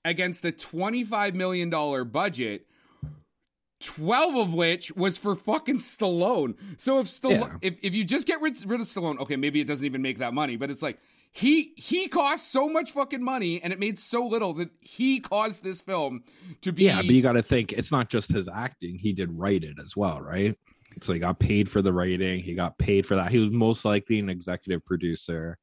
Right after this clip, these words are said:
Speaker 2: This guy probably has some points on all that merchandise, right?
Speaker 1: <laughs>
Speaker 2: Like, he made a killing.
Speaker 1: Rocky, fu-, Stallone writes Rocky, and then from there on, he's like, "Oh, I, I want a fucking screenwriting credit on everything.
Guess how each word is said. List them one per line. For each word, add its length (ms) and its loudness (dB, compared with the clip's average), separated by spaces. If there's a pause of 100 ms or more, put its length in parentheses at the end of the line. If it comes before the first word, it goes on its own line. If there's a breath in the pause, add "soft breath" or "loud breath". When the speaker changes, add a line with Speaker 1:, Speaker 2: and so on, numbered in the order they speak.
(400 loud breath)
Speaker 2:
This 160 0
guy 200 0
probably 640 4
has 240 2
some 200 -2
points 400 0
on 140 -4
all 120 -4
that 260 -4
merchandise, 1120 -6 (580 soft breath)
right? 380 0
Speaker 1:
<laughs> 20 -12
Speaker 2:
Like, 260 -4 (640 loud breath)
he 220 6
made 300 2
a 40 -4
killing. 320 -8
Speaker 1:
Rocky, 420 0
fu-, 440 -6 (280)
Stallone 500 2
writes 220 0
Rocky, 540 0
and 160 0
then 120 0
from 200 0
there 220 2
on, 140 0
he's 180 0
like, 260 -2
"Oh, 160 -2
I, 180 0 (120)
I 60 -4
want 200 0
a 40 -6
fucking 260 -6
screenwriting 580 -2
credit 300 -4
on 140 -2
everything. 480 -4